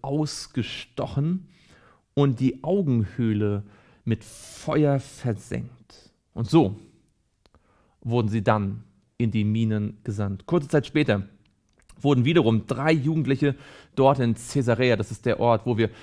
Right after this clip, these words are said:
diese Geschichten herkennen aus den Beschreibungen von Eusebius, drei Jugendliche zu Gladiatorenkämpfen verurteilt. Und viele andere Christen, die sich getroffen hatten, um die Bibel gemeinsam zu lesen und dabei ertappt worden waren,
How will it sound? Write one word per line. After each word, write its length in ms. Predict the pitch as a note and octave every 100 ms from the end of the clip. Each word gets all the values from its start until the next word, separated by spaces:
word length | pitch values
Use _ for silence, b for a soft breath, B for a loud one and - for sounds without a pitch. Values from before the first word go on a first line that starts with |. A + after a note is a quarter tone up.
| B
diese 160 | - B2
Geschichten 600 | A#2 - - C#3+ - A#2
herkennen 640 | A2 A#2 A#2 - A#2+ G#2+
aus 180 | G2+ G2+
den 220 | - G#2+ B B -
Beschreibungen 640 | G#2+ - B2 B2 A2+ G#2
von 400 | G2 - A2+ A2 -
Eusebius, 600 | G#2+ G2+ B2 G#2+ G#2+ - B B B B -
drei 220 | A#2+ C#3+
Jugendliche 600 | D3 C3+ E3 A#2+ B2+ B2
zu 280 | - - G#2
Gladiatorenkämpfen 1300 | A#2 C3 C3 A#2+ - F3 D#3 B2+ G#2+ - C#3+ C#3+ C3
verurteilt. 720 | A2+ - - C#3+ - A2+ G#2+ b b b
Und 100 | -
viele 220 | D3 B3+ -
andere 220 | C4+ A3+
Christen, 400 | - - - G2+ B B B -
die 60 |
sich 160 | D#3 F#3
getroffen 640 | E3+ - - A3 G#3+ A#3+ E3+
hatten, 260 | G3 G3
um 200 | G3 D#3+
die 160 | C#3+ C3
Bibel 580 | G2 - B3 C#4 D#3 C3+
gemeinsam 760 | C#3+ B2+ C3 G#3+ A#3+ G#3 G3
zu 240 | G3 - D#3
lesen 280 | A#3 F#3+
und 160 | F3 D3
dabei 200 | C#3+ D3+
ertappt 640 | - - _ - C4 -
worden 300 | A#2+ B2 A#2+
waren, 380 | A2 B2+ G3+ G3+